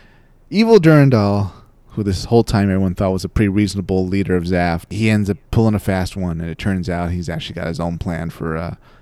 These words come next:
conquering and running the world. And heroes save the day, roll credits. <laughs> I think I got the broad strokes memorized.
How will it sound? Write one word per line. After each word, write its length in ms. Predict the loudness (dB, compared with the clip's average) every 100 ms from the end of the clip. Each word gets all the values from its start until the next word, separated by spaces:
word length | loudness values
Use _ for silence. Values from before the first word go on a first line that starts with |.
| _
conquering 460 | -6 -4 -2 -4 -4
and 120 | -4
running 200 | -4 -4 -6
the 60 |
world. 460 | -4 -4 -6 -8 -12 -20 -20 -18
And 880 | -10 -8 -6 -6 -6 -6 -8 -10 -12 -20 _ _ _ _ _ _ 0
heroes 340 | 4 6 6
save 240 | 4 0 2
the 80 |
day, 280 | 2 4 4
roll 180 | 4 2
credits. 480 | 0 -4 -4 -4 0
<laughs> 720 | 0 -2 -12 -10 -8 -4 -4 -2 -2 0 -2 -4 -6 -8 -20 -20 _
I 60 | -14
think 240 | -8 -4
I 80 | -2
got 140 | -2 -4
the 80 |
broad 260 | -2 0 -2
strokes 340 | -2 -2 -2
memorized. 580 | -6 -10 -10 -10 -12 -16